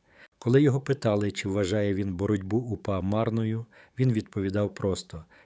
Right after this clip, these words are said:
"Якби вона була марною, незалежності би не було". Ці слова стали його неофіційним заповітом. Василь Кук прожив життя, яке вмістило підпілля, тюрму, тишу і свободу.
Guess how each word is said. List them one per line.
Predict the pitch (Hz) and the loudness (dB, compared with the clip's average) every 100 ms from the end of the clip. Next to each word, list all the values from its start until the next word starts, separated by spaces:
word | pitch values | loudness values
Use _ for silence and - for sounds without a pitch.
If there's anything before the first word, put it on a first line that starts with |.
| - | -6
"Якби | 95 110 | 0 2
вона | 104 107 107 | 2 0 0
була | 98 98 | -2 -2
марною, | 98 104 107 110 107 110 - - | 0 -2 0 -2 -2 -6 -10 -2
незалежності | 120 98 101 101 101 - 101 - 92 | 0 2 0 0 0 -2 -8 -8 -8
би | 92 | -4
не | 92 92 | -4 -4
було". | 85 92 82 76 _ _ _ | -6 -6 -8 -12 _ _ _
Ці | - | -4
слова | 113 - 107 127 123 | -4 -2 -2 -2 -4
стали | - 123 123 | -2 0 2
його | 120 101 117 | 2 2 2
неофіційним | 107 98 - - - 98 95 92 | 0 0 -4 -10 -6 -4 -4 -4
заповітом. | 82 87 87 82 80 80 76 - _ _ _ | -6 -8 -8 -6 -8 -12 -18 -20 _ _ _
Василь | 120 - 175 | -2 0 0
Кук | 165 - 120 127 - | 0 2 0 0 -10
прожив | - 107 87 101 | -4 -2 0 0
життя, | 87 92 - 107 104 | -2 -6 -4 -2 -2
яке | 113 95 - | -2 -4 -2
вмістило | 92 95 - - 92 90 | -2 -2 -6 -6 -6 -6
підпілля, | - 85 - 104 98 98 107 - _ _ - | -8 -12 -8 -4 -2 -2 -4 -10 _ _ -6
тюрму, | 101 90 92 92 95 - _ _ | -4 -2 -2 -4 -8 -18 _ _
тишу | 110 101 - | -2 -2 -4
і | 95 | -6
свободу. | 85 - 87 82 82 78 | -8 -8 -10 -8 -10 -12